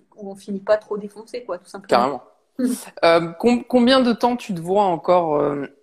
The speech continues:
Speaker 2: <clears throat> dans, dans, dans ce sport-là ? Est-ce que t'as une, est-ce que tu t'es donné une, une date limite ou est-ce que tu t'as, tu vois au fur et à mesure, euh, comment ça évolue ?
Speaker 1: Eh ben, je me suis pas donné de date limite. Je t'avoue que jusqu'à l'année dernière,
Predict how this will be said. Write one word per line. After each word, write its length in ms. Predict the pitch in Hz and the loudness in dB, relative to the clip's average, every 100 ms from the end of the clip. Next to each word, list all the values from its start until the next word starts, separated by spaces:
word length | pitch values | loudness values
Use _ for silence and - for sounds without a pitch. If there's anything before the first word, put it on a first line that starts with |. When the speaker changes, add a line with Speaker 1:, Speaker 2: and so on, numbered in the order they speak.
| - | -2
Speaker 2:
<clears throat> 280 | 247 196 160 | 2 4 4
dans, 380 | 143 139 135 135 | 2 2 2 -2
dans, 360 | 131 143 135 127 | 0 -2 0 -2
dans 180 | 143 | -4
ce 160 | 143 147 | -6 -10
sport-là ? 400 | - 143 139 135 | -6 -2 0 -2
Est-ce 120 | 131 | -4
que 80 | 202 | -4
t'as 200 | 190 185 | 2 2
une, 280 | 180 170 151 - - _ | 2 -2 -4 -8 -20 _
est-ce 100 | 147 | -6
que 80 | 214 | -6
tu 140 | - | -6
t'es 140 | 220 | -6
donné 300 | 180 202 202 | -2 0 0
une, 180 | 196 190 - | -2 -4 -4
une 160 | 196 | -2
date 220 | 190 208 | 2 0
limite 340 | 208 196 220 247 | 0 -2 -2 -2
ou 100 | 220 | -4
est-ce 160 | 185 - | -4 -6
que 80 | |
tu 180 | 185 180 | -8 -4
t'as, 200 | 160 160 - _ _ | -2 -2 -4 _ _
tu 200 | - 151 | -10 -8
vois 300 | 143 160 160 | 2 4 4
au 80 | 151 | 2
fur 180 | 165 | 0
et 60 | 151 | 2
à 80 | 147 | 0
mesure, 500 | 147 143 147 143 131 | 0 -4 -4 -2 -2
euh, 100 | 127 | -4
comment 200 | 139 135 | -8 -10
ça 160 | - | -8
évolue ? 300 | 135 123 123 _ _ _ _ _ _ _ | -8 -8 -10 _ _ _ _ _ _ _
Speaker 1:
Eh 120 | 220 | -4
ben, 200 | 208 226 | 2 2
je 120 | 226 226 | 2 -6
me 40 | |
suis 200 | 220 247 | -8 -10
pas 340 | - - 330 | -6 2 2
donné 320 | 320 302 294 277 | 2 -4 -8 -8
de 80 | |
date 240 | 220 233 - | -8 -8 -8
limite. 380 | 240 277 349 - | -10 -6 -6 -8
Je 100 | _ | _
t'avoue 360 | 220 226 294 | -6 -4 -12
que 280 | 294 233 214 | -8 -8 -8
jusqu'à 680 | 202 214 - 208 208 208 208 | -10 -20 -8 -6 -4 -6 -6
l'année 240 | 208 226 | -8 -10
dernière, 400 | 226 240 240 269 | -10 -10 -8 -10